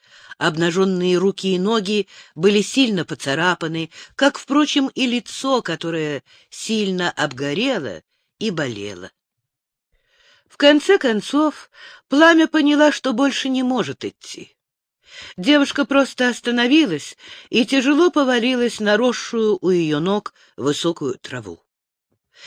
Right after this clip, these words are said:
Затем она села и бездумно уставилась на заходящее солнце, так сильно жалея себя, как она не делала никогда в своей жизни. Даже когда её похитили, она не чувствовала себя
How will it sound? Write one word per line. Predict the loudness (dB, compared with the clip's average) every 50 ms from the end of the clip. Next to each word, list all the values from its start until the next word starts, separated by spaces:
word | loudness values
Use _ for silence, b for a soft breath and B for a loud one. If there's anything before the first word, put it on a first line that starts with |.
| B B B -6
Затем | -2 0 2 0 2 2 2 2
она | 2 0 -2 -2
села | -4 -4 -2 0 2 2 2 2 0 -4 -6 B B B B B B B B -2
и | 0 2
бездумно | 2 2 2 0 0 4 4 6 6 6 4 4 2
уставилась | 2 0 -2 -6 -4 -2 0 0 2 2 0 0 0 -2 -4 -6 -12 -12
на | -6 -4 -2 -2
заходящее | -2 -4 -4 -6 -6 -2 0 -2 -2 -2 -6 -8 -6 -6 -6
солнце, | -6 -10 -12 -10 -10 -10 -10 -14 -18 -20 -20 -20 -20 _ _ _ _ _ _ _ B B B B B B B _
так | 4 4 4 2 0
сильно | -4 0 2 2 2 2 0 -2 -2
жалея | 0 0 -2 0 0 0 2 2 0 0
себя, | -2 -6 -6 -6 -4 -4 -4 -4 -4 -6 B B B B B B B
как | 0 0 2 2 2
она | 2 2 0 0
не | 0 -2 -2
делала | 0 0 0 0 2 0 -2
никогда | -2 -2 -4 -4 -4 -6 -4 -4 -4 -4 -4
в | -4
своей | -8 -12 -12 -12 -10 -10 -12
жизни. | -12 -12 -12 -14 -14 -18 -20 -20 _ _ _ _ _ _ _ _ B B B B B B B B
Даже | 4 6 6 6 6 4
когда | 2 0 0 2 2 4
её | 4 4 4 2 2
похитили, | 2 0 -2 -2 -2 0 0 0 0 -2 -4 -4 -4
она | -4 -4 -4 -4 -2
не | -2 -2 -4
чувствовала | -2 0 0 0 0 -2 -4 -4 -4 -2 -2 -4
себя | -6 -8 -4 -2 0 0 0 0